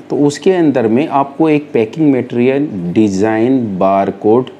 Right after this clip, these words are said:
और उससे related एफ़एसएसआई code, है ना, Packing material का एक पूरा का पूरा खर्चा, आपको ये सारे उठानी है।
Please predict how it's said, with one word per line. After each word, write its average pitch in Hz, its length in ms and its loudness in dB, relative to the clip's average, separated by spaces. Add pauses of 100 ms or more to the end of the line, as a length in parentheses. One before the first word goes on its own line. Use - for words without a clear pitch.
(440)
और 123 240 0
उससे 123 280 -2
related 113 600 0
एफ़एसएसआई 107 1040 0
code, 123 380 0 (440)
है 147 80 -2
ना, 190 100 0 (260)
Packing 165 380 2
material 131 360 0
का 131 120 -2
एक 127 240 -2
पूरा 135 260 2
का 135 120 -2
पूरा 120 280 0 (100)
खर्चा, 107 600 -4 (320)
आपको 127 240 0
ये 127 180 2
सारे 110 300 0
उठानी 98 420 -2
है। 131 160 -2